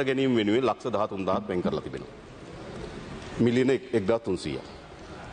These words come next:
ඒතර මම ඔබතුමාගෙන් දැනගන්න කැමතියි. දැන් මේක වෙන් කරලා ප්‍රතිප-, අතිරේක ප්‍රතිපාදන අපි දීලා තියෙනවා. මේ එක්දාස් තුන්සිය කොහොමද වියදම් වුණේ කියලා මේ පාර්ලිමේන්තුවට ඉදිරිපත් කරන්න. මොකද බිලියන එකයි දශම තුනක්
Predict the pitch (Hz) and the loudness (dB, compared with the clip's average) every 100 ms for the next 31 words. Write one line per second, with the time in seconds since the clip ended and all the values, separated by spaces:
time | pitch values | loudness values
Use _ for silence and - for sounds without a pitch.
0 | - 120 135 131 131 110 123 120 120 120 | 2 4 4 4 4 4 4 4 4 4
1 | 110 101 101 107 101 98 101 120 190 - | 4 4 4 2 4 2 2 2 2 -2
2 | - - - - - - - 107 113 110 | -14 -18 -18 -18 -18 -16 0 4 4 6
3 | 101 101 107 120 92 95 90 - 95 95 | 4 4 2 2 0 2 2 2 2 2
4 | 90 85 92 90 95 85 80 82 92 123 | 0 2 0 2 0 2 2 4 4 2
5 | 185 - 120 123 107 135 131 117 110 127 | 0 -2 2 2 4 0 2 0 2 4
6 | 120 117 123 117 101 110 113 110 107 107 | 4 4 4 4 4 4 4 4 2 2
7 | 127 98 95 90 90 117 92 78 78 - | 2 2 2 2 0 0 -2 0 -4 -4
8 | - - - - - - - - - - | -8 -8 -12 -16 -14 -14 -12 -12 -12 -6
9 | - 95 120 127 87 - - - - - | 0 4 6 4 2 -4 -16 -16 -16 -16
10 | - - - - - - - - - - | -16 -16 -14 -12 -10 -10 -10 -8 -8 -8
11 | - - 90 113 123 131 120 117 117 113 | -8 -2 2 6 6 6 6 4 4 2
12 | 117 - 98 107 - | 2 4 4 4 2